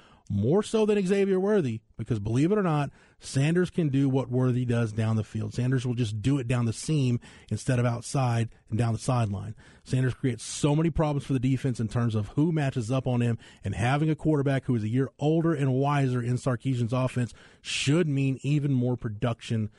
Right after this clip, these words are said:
for Sanders. His high point ball skills, I, I think as good as he was last year, Cam, you've only scratched the surface of what this guy can do. And his impact as a blocker, as much split zone as Texas runs, where you're getting that split flow from the tight end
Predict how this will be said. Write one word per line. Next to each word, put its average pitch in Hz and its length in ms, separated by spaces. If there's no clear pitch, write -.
for 113 140
Sanders. 107 600
His 151 220
high 156 200
point 147 300
ball 131 180
skills, 139 240
I, 139 340
I - 40
think 151 260
as 120 160
good 151 300
as 143 100
he 147 100
was 135 180
last 131 280
year, 120 100
Cam, 123 220
you've 127 160
only 139 160
scratched - 420
the 113 60
surface - 640
of 104 140
what 110 120
this 107 140
guy 107 160
can 107 120
do. 113 180
And 147 120
his 170 180
impact 202 440
as 143 120
a 113 80
blocker, 123 560
as 117 200
much 185 180
split - 420
zone 156 380
as 107 120
Texas 139 380
runs, 139 240
where 110 100
you're 107 100
getting 131 200
that 107 100
split - 360
flow 147 220
from 123 140
the 110 60
tight 139 320
end 135 220